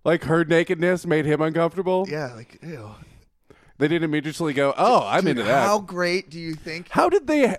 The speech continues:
Speaker 1: how did
Speaker 2: Hang
Speaker 1: they,
Speaker 2: on.
Speaker 1: how did they fund the, how did they, uh, not fund the planet, create all the people on the planet if they didn't wanna fuck immediately? <laughs> Well, they saw each other naked.
Speaker 2: There was no problem with it. And that, well, I don't know.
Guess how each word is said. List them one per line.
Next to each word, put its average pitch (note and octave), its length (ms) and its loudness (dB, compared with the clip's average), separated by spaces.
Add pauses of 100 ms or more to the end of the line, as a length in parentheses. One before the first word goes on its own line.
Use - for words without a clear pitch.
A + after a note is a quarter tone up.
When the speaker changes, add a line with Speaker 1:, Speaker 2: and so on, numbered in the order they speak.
(100)
Speaker 1:
how F#3 160 2
did D4 60 2
Speaker 2:
Hang - 60 -6
Speaker 1:
they, B3 120 4
Speaker 2:
on. A2+ 240 -6
Speaker 1:
how D3+ 120 -2
did G#3+ 140 -4
they G#3+ 140 -2
fund D#3+ 320 0
the, D3 60 -2 (120)
how C3+ 140 0
did C#3+ 160 -6
they, C#3 200 0
uh, F#2 340 -2 (1000)
not D3 200 -4
fund C3 340 -2
the G#2+ 60 -4
planet, G2+ 440 -4 (220)
create C3 400 -2
all C3 80 2
the B2 100 -2
people A#2+ 300 -2
on D3 140 0
the D3+ 40 -2
planet E3+ 400 -2
if C3+ 120 -2
they B2 80 -2
didn't B2 180 -4
wanna A#2+ 180 -2
fuck - 320 -2
immediately? A#2 680 -4
<laughs> - 40 -20 (360)
Well, D#3+ 80 0
they D3 120 2
saw C3 200 0
each B2+ 140 -4
other A2 180 -2
naked. G2+ 420 -6 (840)
Speaker 2:
There D3+ 160 -2
was D3+ 120 -6
no E3+ 120 -6
problem E3+ 360 -2
with G2 220 -8
it. - 160 -16 (800)
And B2+ 160 -12
that, C#3 140 -8
well, C3+ 80 -4
I C#3+ 100 0
don't D3+ 140 -6
know. A2+ 220 -6